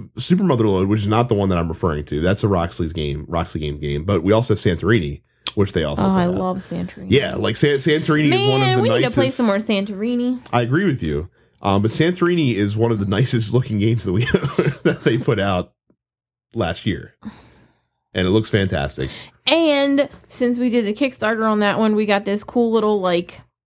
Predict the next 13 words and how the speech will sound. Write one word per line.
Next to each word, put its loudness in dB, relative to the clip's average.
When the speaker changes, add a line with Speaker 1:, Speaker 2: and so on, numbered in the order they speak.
Speaker 2:
kids 2
book. 0
So -2
maybe 0
one 4
day 2
I 0
will -4
read -2
it -2
to -6
Zandy 2
Man. 0